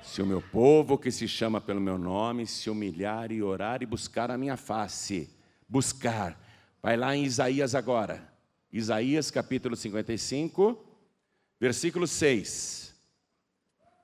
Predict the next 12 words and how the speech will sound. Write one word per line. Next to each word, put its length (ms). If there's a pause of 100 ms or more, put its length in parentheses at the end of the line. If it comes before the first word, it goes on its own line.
(360)
"Buscai 920
ao 160
Senhor 800 (840)
enquanto 920
se 220
pode 340
achar. 580 (1800)
Invocai-o 1040 (200)
enquanto 520
está 300
perto." 760 (1120)
Ó, 280